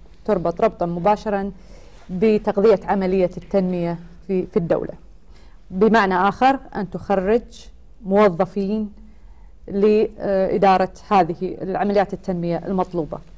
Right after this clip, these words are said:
وهناك رأي آخر ينظر إلى ترك مساحة، آه، للمواطن في أن يختار تخصص معين حتى ولم، لم، لو لم يصب مباشرة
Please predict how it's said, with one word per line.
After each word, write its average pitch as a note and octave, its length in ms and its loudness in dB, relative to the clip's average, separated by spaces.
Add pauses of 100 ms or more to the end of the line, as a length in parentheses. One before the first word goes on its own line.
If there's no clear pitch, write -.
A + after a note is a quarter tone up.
(280)
وهناك G3 360 0
رأي F#3 260 2
آخر B3+ 480 0 (280)
ينظر A3 520 -2 (180)
إلى F3+ 320 -4
ترك A#3 300 -2
مساحة، A#3+ 580 0 (640)
آه، G#3 500 4 (160)
للمواطن G#3+ 800 4 (340)
في G#3+ 200 -2
أن G#3 100 0
يختار A#3 680 2 (640)
تخصص C4+ 480 -2
معين G3 460 0 (240)
حتى C4 300 2
ولم، A3+ 440 6 (200)
لم، A3 280 0 (100)
لو A3+ 340 2 (220)
لم A#3 220 2
يصب A3+ 540 0
مباشرة G3+ 640 0